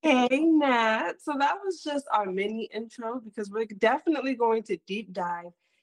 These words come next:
into the beautiful resume of Natalie, but I definitely wanted to introduce you to our guests and our listeners and really just let them hear from you and who you are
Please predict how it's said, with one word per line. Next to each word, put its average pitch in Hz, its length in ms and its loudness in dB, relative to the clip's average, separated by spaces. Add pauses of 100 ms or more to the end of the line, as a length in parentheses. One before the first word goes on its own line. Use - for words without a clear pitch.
(100)
into 208 460 -4
the 185 100 0
beautiful 220 920 -2
resume 170 840 -2
of 175 220 -2
Natalie, 175 460 2
but 165 140 0
I 175 120 2
definitely - 460 -4
wanted 190 280 -2
to - 220 -8
introduce 202 640 -4
you 202 180 -6
to 175 120 -4
our 160 220 -2
guests 165 560 -6
and 160 140 -2
our 143 300 -2
listeners 185 520 -2 (360)
and 220 220 2
really 302 260 4
just 233 260 0
let 202 220 4
them 202 540 2
hear 185 340 0
from 175 260 0
you 170 300 0
and 180 180 -4
who 175 180 -8
you 185 280 -8
are 190 340 -6